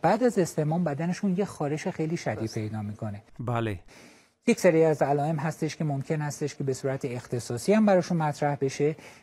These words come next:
Speaker 1: و دلایلش هم به این صورت هستش که در حقیقت وقتی سیالیت،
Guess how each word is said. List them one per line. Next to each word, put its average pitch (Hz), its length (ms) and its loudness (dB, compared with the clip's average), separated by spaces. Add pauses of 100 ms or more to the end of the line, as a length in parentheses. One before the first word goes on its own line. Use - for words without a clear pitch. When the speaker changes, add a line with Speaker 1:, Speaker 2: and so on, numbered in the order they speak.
(120)
Speaker 1:
و 147 80 6
دلایلش 160 540 4
هم 208 120 4
به 196 80 4
این 233 140 4
صورت 117 360 -2
هستش 110 380 -8
که 110 320 -6 (340)
در 170 100 6
حقیقت 180 380 2
وقتی 208 180 0
سیالیت، 170 1300 4